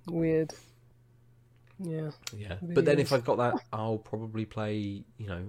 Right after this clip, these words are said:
Speaker 2: Alan Wake two, or I'll play, be
Speaker 1: Yeah.
Speaker 2: playing Final Fantasy seven instead. Um, so I have no idea.
Speaker 1: Can't believe
Speaker 2: No
Speaker 1: that's
Speaker 2: idea when I'll
Speaker 1: coming
Speaker 2: go back
Speaker 1: out.
Speaker 2: to it.
Speaker 1: It's like one of those where it's like, When is it coming out? When is it just, ju-,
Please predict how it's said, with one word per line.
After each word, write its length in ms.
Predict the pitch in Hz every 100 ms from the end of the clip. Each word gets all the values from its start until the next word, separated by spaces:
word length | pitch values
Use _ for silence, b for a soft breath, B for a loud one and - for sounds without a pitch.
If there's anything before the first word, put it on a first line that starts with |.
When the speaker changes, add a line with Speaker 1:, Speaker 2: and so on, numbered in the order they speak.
| 113
Speaker 2:
Alan 200 | 104 101
Wake 180 | 101 -
two, 280 | 120 110 95 - -
or 560 | 92 90 87 90 104
I'll 100 | 90
play, 240 | 85 90 85
be 100 | 185
Speaker 1:
Yeah. 80 | 170
Speaker 2:
playing 200 | 87 87
Final 200 | 92 90
Fantasy 260 | 98 -
seven 280 | 95 117 98 -
instead. 420 | - 95 - 104 - B B B B B -
Um, 380 | 90 87 87 92 -
so 480 | - - 95 92 87 -
I 80 |
have 180 | 95 90
no 220 | 98 92
idea. 180 | 87 117
Speaker 1:
Can't 120 | 214 269
believe 180 | 269
Speaker 2:
No 100 | 277 -
Speaker 1:
that's 160 | 269
Speaker 2:
idea 60 | -
when 80 | 240
I'll 60 | 247
Speaker 1:
coming 0 |
Speaker 2:
go 180 | 240 254
back 100 | 262
Speaker 1:
out. 60 |
Speaker 2:
to 60 | -
it. 60 | - - - B B B B B _ _ _ _ _ -
Speaker 1:
It's 200 | 214 -
like 200 | 214 185
one 120 | 196 202
of 60 | 202
those 240 | 196 208
where 120 | 180
it's 120 | 170 170
like, 140 | 156
When 200 | 196 254
is 140 | 269
it 100 | 254
coming 240 | - 240 247
out? 160 | 240
When 200 | 220 240
is 60 | 226
it 60 | - _ _ _ -
just, 140 | 175 - 160 156
ju-, 120 | -